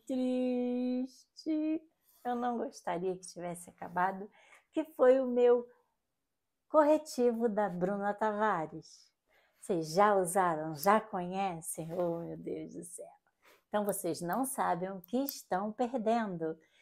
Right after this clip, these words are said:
Vou falar um pouquinho dele pra vocês, da minha experiência com ele, como é que foi usar esse corretivo, a, como que ele é, tá? A forma que ele é, ele acabou, já está acabadinho.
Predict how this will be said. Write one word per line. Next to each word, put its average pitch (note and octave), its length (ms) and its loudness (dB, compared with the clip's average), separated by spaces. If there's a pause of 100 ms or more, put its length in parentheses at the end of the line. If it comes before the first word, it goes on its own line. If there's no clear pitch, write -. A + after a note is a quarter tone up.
(120)
Vou B3+ 160 2
falar B3+ 300 -2
um G#3 100 0
pouquinho F#3+ 440 -8
dele F3 280 -4
pra D#3+ 220 -8
vocês, F#3+ 540 -6
da F3 160 -4
minha A3 200 -4
experiência F#3+ 840 -8
com D#3+ 220 -12
ele, F3+ 200 -6 (420)
como A#3 180 -4
é A#3 60 -2
que A#3 120 -16
foi A#3 240 -2
usar G#3+ 680 0
esse F#3+ 280 -8
corretivo, G3 880 -4 (320)
a, - 180 -4 (140)
como D4+ 360 2
que D4+ 120 -4
ele A#3+ 260 2
é, G3 420 0 (240)
tá? G3+ 320 -4 (400)
A F3 100 -4
forma A3+ 400 0
que B3 160 -4
ele B3 300 -2
é, F#3 300 -6
ele B3 300 0
acabou, A3+ 800 0
já G3+ 160 -2
está G#3+ 320 -8
acabadinho. G#3+ 720 -4